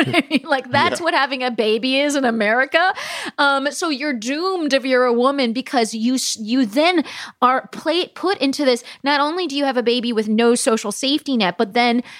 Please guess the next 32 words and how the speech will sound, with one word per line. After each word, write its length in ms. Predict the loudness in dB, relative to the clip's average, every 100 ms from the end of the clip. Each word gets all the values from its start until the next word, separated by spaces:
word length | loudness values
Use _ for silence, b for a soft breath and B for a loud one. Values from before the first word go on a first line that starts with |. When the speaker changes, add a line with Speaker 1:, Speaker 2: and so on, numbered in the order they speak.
| B
Speaker 1:
you 220 | -2 -2
also 360 | 0 0 0 -2
have 260 | 0 -2 -2
to 100 | -6
pay. 360 | -4 -6 -4 -2
I 60 |
mean, 160 | -2 -2
I 120 | -4
had 220 | -6 -6
to 80 | -6
pay, 640 | -8 -6 -4 -2 -4 -6 -10 B B B -2
I 80 | 0
mean, 140 | 2
upwards 460 | 0 0 -2 -2 -2
of 80 | -4
two 180 | -4
thousand 460 | 0 0 0 -2 0
dollars 420 | 0 2 0 -2
to 100 | -4
have 560 | -8 -8 -4 -4 -4 -2
the 80 | -2
baby 640 | 0 0 0 -2 -4 -8 -8
in 160 | -2 2
a 160 | 2 0 -4
hospital, 640 | -6 -2 0 2 0 -2
right? 360 | 0 0 0 -4 -8
Be-, 140 | -2
and 100 | 0
I 420 | 0 0 0 0
have 160 | 0 -2 B B B
supposedly 760 | -8 -6 0 0 0 -4 -4
great 760 | -4 -6 -2 0 2 0 -2